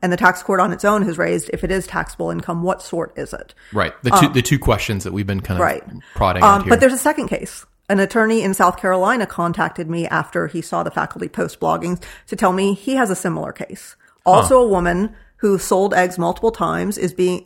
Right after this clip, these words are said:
Speaker 1: was audited in one year. It was closed when she responded with the information about pain and suffering.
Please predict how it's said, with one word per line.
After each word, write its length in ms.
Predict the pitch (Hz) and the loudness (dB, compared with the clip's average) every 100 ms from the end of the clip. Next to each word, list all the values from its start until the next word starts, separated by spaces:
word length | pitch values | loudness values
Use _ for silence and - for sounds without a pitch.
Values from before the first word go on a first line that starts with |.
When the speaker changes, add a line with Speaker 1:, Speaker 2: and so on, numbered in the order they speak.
| _ | _
Speaker 1:
was 240 | 185 180 175 | -2 -2 2
audited 420 | 185 202 208 208 | 2 4 2 2
in 160 | 220 202 | 2 0
one 200 | 170 165 | 0 -2
year. 420 | 165 170 226 - _ _ _ _ | -4 -4 -4 -10 _ _ _ _
It 80 | 180 | -4
was 160 | 190 | -4
closed 540 | - - 226 196 170 - | -2 2 4 4 0 -4
when 160 | 170 | -4
she 180 | 170 180 | -4 -6
responded 480 | 165 175 180 165 170 | -6 -6 -2 -2 -4
with 120 | 180 | -6
the 80 | 185 | -6
information 440 | 175 175 170 - | -6 -6 -6 -4
about 140 | 175 - | -6 -4
pain 160 | 175 | -6
and 100 | 185 | -4
suffering. 460 | 196 156 170 180 | -4 -4 -2 -2